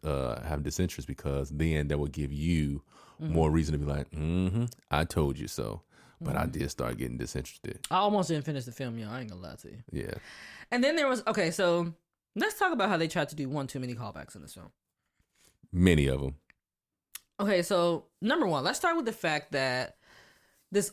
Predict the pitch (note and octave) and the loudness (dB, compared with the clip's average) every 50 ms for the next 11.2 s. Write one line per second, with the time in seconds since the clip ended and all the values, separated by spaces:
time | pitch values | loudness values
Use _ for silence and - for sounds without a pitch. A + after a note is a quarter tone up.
0 | - G#3 A3 C#4 C#4 C#4 A#3+ A3+ - G3+ F3+ F3 F3 F3 E3+ D#3+ D3 C#3+ C#3 C3+ | -2 0 0 0 2 0 0 0 -2 -2 0 0 2 2 4 4 4 2 2 2
1 | C3+ A2+ C#3+ D3+ - D3+ C3+ B2+ A2+ G2+ - - - _ _ _ _ _ _ _ | 0 0 -2 -2 0 0 0 -2 -4 -8 -14 -20 -20 _ _ _ _ _ _ _
2 | _ _ - F#3+ F#3+ F#3+ F#3+ G3+ G3+ G#3 - A#3+ A3 G#3+ - - G3 F#3+ F3 F3 | _ _ 0 2 4 4 6 4 4 4 2 2 0 0 2 2 2 4 6 6
3 | E3+ D#3+ E3+ E3 D#3 D3+ C#3+ D#3+ D#3+ E3+ - E3+ D3+ C3+ C#3+ C#3 - - D#3 C#3 | 6 6 6 4 4 4 2 2 0 0 2 0 0 2 0 -2 -2 -2 -2 -2
4 | C3 - - C3 B2+ B2+ B2+ B2 A#2+ B2+ B2 B2 - B2+ A#2 A2 G2+ - - - | -2 -2 -4 -4 -4 -4 -4 -4 -4 -4 -4 -4 -6 -6 -8 -8 -8 -10 -10 -8
5 | B2 A#2 A2+ - - G2+ - - - E3+ F#3 E3 F3+ C#3 B2 - - - _ _ | -8 -8 -8 -8 -10 -10 -10 -6 -4 -2 0 0 0 0 -2 -2 -8 -14 _ _
6 | - - - - - - - - - - - - - - - - - - - D#3+ | -20 -20 -20 -20 -18 -18 -18 -18 -20 -20 -20 -20 -20 -20 -20 -20 -16 -10 -6 0
7 | F3 A#3 A3+ C4 C4 A3+ G3+ E3 D#3+ E3 A#2 - - _ _ - - - - - | 2 4 4 6 6 6 4 4 2 0 -2 -4 -8 _ _ -20 -20 -20 -20 -20
8 | - _ - F#3+ D#3+ G3 G3+ - - F3+ G3 A3+ A3 F#3+ G#3 G3 E3+ C3+ D3+ C3 | -18 _ -6 -2 0 0 0 2 2 4 4 4 4 4 4 4 2 2 2 2
9 | F3 G3+ A3 G3+ F3 D3 C#3 B2 - F3 F#3 F3+ F#3 D#3+ F3+ - - - F#3+ F#3 | 4 4 4 4 2 2 0 0 2 2 4 4 4 2 2 -2 0 2 2 4
10 | F3+ F#3+ F#3 F#3 E3+ E3 D#3+ D#3+ D#3 - C#3 E3+ G#3 G#3+ G3+ E3+ C#3+ C3+ B2+ A2 | 4 4 4 4 4 4 4 2 0 0 2 2 4 4 4 4 2 2 0 -4
11 | - - - - | -8 -12 -12 -14